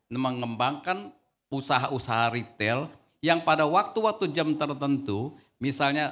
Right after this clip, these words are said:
malam hari, malam hari kita menambah orang, menambah orang untuk bisa menjual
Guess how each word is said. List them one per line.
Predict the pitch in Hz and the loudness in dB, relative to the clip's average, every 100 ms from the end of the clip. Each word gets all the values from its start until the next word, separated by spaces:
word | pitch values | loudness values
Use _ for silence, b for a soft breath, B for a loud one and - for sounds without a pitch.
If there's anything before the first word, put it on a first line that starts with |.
| 131 | -2
malam | 127 123 127 113 | 0 2 0 0
hari, | 117 113 117 85 110 | -2 0 -2 -4 -2
malam | 127 127 | 0 0
hari | 131 131 160 | 0 0 -2
kita | - 156 180 | -4 -2 0
menambah | 151 135 131 127 113 | 0 0 0 0 -2
orang, | 127 117 113 98 73 - _ _ _ - | -2 -2 -2 -2 -6 -16 _ _ _ -8
menambah | 120 123 127 127 | -2 0 0 2
orang | 131 127 160 190 - - | 2 2 0 -2 -8 -2
untuk | 156 151 - 233 - | -2 -2 -2 -2 0
bisa | 147 190 | 0 0
menjual | 180 156 131 107 131 110 113 156 208 | 0 0 0 0 0 4 4 4 2